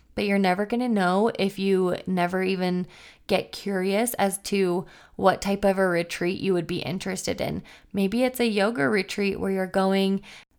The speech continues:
and doing yoga and hanging out and relaxing and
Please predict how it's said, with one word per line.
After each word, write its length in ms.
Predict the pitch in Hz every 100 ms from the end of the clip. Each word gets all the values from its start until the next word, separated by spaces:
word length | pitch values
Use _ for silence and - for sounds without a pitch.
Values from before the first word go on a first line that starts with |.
| _
and 220 | 202 208
doing 380 | 196 202 190 185
yoga 680 | 180 190 220 220 190 180 -
and 400 | 185 180 175 175
hanging 460 | 175 170 196 202 202
out 280 | 196 196 196
and 180 | 190
relaxing 800 | 180 180 180 190 196 - 196 190
and 300 | 180 165 165